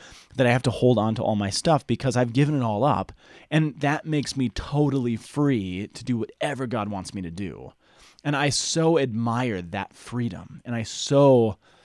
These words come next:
that was so attractive to me, this idea that I don't have to worry or care about these things. Now, I have a different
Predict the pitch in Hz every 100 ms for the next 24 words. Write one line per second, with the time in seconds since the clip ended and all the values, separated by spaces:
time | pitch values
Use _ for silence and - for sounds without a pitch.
0 | _ _ - 143 - 156 127 - 120 117
1 | - 101 - 98 80 98 - 95 104 120
2 | 95 90 - 110 139 120 117 - 104 101
3 | - 123 107 127 135 90 95 - 180 113
4 | 90 107 120 113 160 143 - - - _
5 | - 143 160 139 135 127 - 123